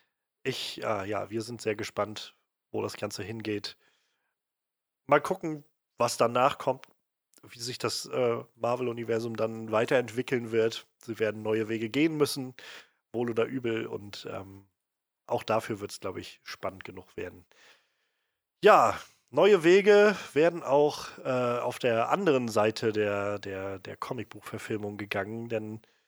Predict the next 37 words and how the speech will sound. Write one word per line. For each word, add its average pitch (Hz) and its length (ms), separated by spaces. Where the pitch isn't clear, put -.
ähm, 107 480
ja, 127 180
Warner 135 240
Brothers 135 440
ist 127 180
momentan 123 560
dabei, 110 320
glaub 110 180
ich, - 220
ihr, 104 340
ihr 107 240
D-C-Schiff 131 720
ein 110 200
bisschen, 120 760
ähm, 113 680
ja, 117 140
rumzureißen, 127 1000
beziehungsweise 117 420
den 107 160
Kurs - 320
zu 113 100
ändern. 110 440
Ähm, 104 180
wir 101 100
hatten - 180
schon 110 160
mit - 160
Aquaman 147 480
irgendwie 127 240
den 120 260
einen 123 220
Film, 120 320
der 117 100
so 113 80
ein 110 60
bisschen 110 320
sehr 110 480